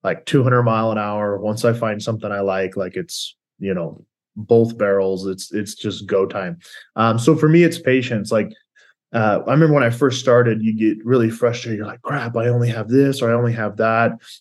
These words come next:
Uh, it's my, you know, my second month and I'm only at X amount of sales." And you kinda start looking around the room. You're like, "Well, I'm way ahead of everyone else," but you still kinda have that pressure or that stress of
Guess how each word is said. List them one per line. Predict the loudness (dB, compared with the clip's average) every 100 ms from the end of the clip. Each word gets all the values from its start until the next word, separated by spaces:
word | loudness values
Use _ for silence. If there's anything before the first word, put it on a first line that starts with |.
| -10
Uh, | -6
it's | -4 -2
my, | -2 -2 -4 -12 _
you | -6
know, | -2 -2
my | -4 -6
second | 0 0 2 0
month | 0 0 0
and | -4
I'm | -6 -4
only | -2 0
at | -2 -2
X | -4 -2
amount | -2 -2
of | -2
sales." | -2 -2 0 -2 -2
And | -4 -8 -14 -8
you | -4
kinda | 0 0
start | 2 0 -2 _ _ _ _ _ 0
looking | 2 2 0
around | -2 -4
the |
room. | -2 -2
You're | -4
like, | -6 -4
"Well, | -2
I'm | -2 -2 -10 _
way | 0 0
ahead | 2 4
of | 4
everyone | 2 -2 -6 -6
else," | -6 -6
but | -6 -2
you | -2
still | 0 -2
kinda | -2 -6
have | -6 -2
that | -2 -2 -6 _ _ _ 0
pressure | 2 2 0 2 2 -2 -16 _
or | -2 2
that | 2 -2 -8
stress | -6 2 4 4 0 -10 -16 _ _ -4
of | 2 2 2